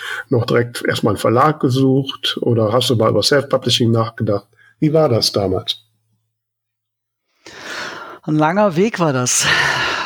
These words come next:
Speaker 2: Wie, glaub ich, bei ganz vielen, die anfangen zu schreiben und die sich dann überlegen, ja, wie mache ich das überhaupt?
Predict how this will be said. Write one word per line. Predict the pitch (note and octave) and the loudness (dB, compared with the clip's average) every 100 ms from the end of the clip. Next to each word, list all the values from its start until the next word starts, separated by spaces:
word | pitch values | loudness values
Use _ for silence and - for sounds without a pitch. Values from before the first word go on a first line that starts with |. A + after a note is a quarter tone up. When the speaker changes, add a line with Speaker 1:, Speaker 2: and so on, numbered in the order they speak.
| - - | -10 -10
Speaker 2:
Wie, | C#3 E3 | -2 0
glaub | D#3+ D#3+ F3 | 2 2 2
ich, | - | -2
bei | - D#3 | 0 2
ganz | D#3+ F#3 | 2 0
vielen, | - - F#3 F#3 D3 | -4 0 2 2 2
die | C3+ | 0
anfangen | C3+ C#3 D3 C#3+ | -2 -4 -6 -4
zu | - | -2
schreiben | D3 - C3+ E3 F3 | 0 2 2 2 0
und | C#3 C3 - - - - - - | 0 0 -4 -10 -8 -8 -10 -4
die | C3+ | 0
sich | C#3 C3+ | 0 0
dann | - C#3 C#3+ C#3 - - _ | 0 2 2 -2 -6 -20 _
überlegen, | D3 C#3+ C3+ C#3+ D#3 D#3+ D#3 D#3 - - - B3+ _ _ _ _ _ _ _ _ _ _ _ _ _ _ _ _ | 0 0 2 2 2 2 2 0 -4 -20 -20 -20 _ _ _ _ _ _ _ _ _ _ _ _ _ _ _ _
ja, | D3 C3+ | -2 0
wie | |
mache | C#3 B2+ - | 0 0 -2
ich | - | -2
das | A#2+ | -4
überhaupt? | - G#2 G#2 G#2+ - | -4 -4 -4 -6 -6